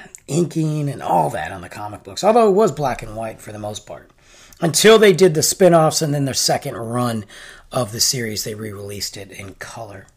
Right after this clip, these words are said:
Black and white, to me, made it really, really amazing. But if you look at it,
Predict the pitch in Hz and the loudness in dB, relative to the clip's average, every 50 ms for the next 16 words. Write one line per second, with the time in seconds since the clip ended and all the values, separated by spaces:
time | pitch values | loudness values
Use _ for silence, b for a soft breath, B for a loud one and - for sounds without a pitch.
0 | _ _ _ _ _ - 208 247 269 - 190 170 165 165 156 - - - 117 113 | _ _ _ _ _ 2 4 4 4 4 2 2 2 2 2 0 -4 -8 -10 -8
1 | 113 107 98 98 95 92 90 - _ b b b b b b b b - - 123 | -10 -10 -10 -10 -10 -10 -14 -18 _ b b b b b b b b -20 -16 -12
2 | 117 117 113 101 101 90 82 - _ 123 110 110 107 98 95 90 90 95 95 95 | -10 -8 -8 -8 -10 -12 -14 -18 _ -12 -10 -8 -8 -8 -10 -10 -12 -10 -12 -10
3 | 95 - 98 90 87 90 - 131 123 - - b b b b b b b b b | -10 -12 -14 -16 -12 -6 -4 -4 -4 -4 -6 b b b b b b b b b
4 | b _ - 208 160 143 196 202 202 202 233 294 330 311 - - 151 123 107 82 | b _ 4 4 4 4 2 2 2 2 2 2 2 2 2 4 4 4 4 2
5 | 78 73 - _ | -2 -10 -10 _